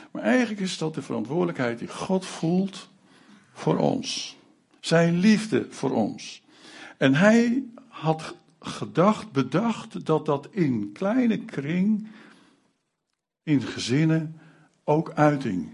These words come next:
zou krijgen. Een afspiegeling van de Hemelse Vader in huis. Vaders, zijn we er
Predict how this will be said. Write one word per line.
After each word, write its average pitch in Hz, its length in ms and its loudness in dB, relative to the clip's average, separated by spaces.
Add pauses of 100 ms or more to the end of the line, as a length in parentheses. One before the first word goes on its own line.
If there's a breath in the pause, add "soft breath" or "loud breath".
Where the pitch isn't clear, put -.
zou 87 240 -4
krijgen. - 540 -2 (1040 loud breath)
Een - 160 -10
afspiegeling 120 1080 2
van 92 180 0
de 87 80 2
Hemelse 98 360 -2
Vader - 420 -10
in 117 140 2
huis. - 600 -2 (800 loud breath)
Vaders, 185 480 6
zijn 156 260 2
we 156 80 2
er 147 100 0